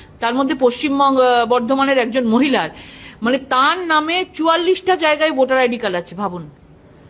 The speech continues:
চুয়াল্লিশটা জায়গায় একজন মহিলার নামে ভোটার আইডি কার্ড আছে। কি করে, কি করে? চুয়াল্লিশটা জায়গা তো উনি যাচ্ছেন না ভোট দিতে, ভোটার আইডি কার্ড রয়েছে,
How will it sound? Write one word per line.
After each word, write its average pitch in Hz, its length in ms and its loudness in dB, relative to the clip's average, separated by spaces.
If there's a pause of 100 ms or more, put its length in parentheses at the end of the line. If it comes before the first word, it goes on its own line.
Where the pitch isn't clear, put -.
(340)
চুয়াল্লিশটা 359 840 2
জায়গায় 277 560 0
একজন 254 480 -2
মহিলার 254 440 0
নামে 233 400 -2
ভোটার 226 280 -2
আইডি 226 180 0
কার্ড 220 180 -2
আছে। 220 120 -8
কি 294 160 -4
করে, 339 200 0 (280)
কি 330 100 2
করে? 277 440 0 (640)
চুয়াল্লিশটা 262 440 2
জায়গা 254 320 2
তো 302 120 -2
উনি 269 180 2
যাচ্ছেন 285 380 -2
না 415 120 -2
ভোট 302 180 -4
দিতে, 175 320 -10 (580)
ভোটার 240 220 2
আইডি 339 240 0
কার্ড 370 200 0
রয়েছে, 370 500 -2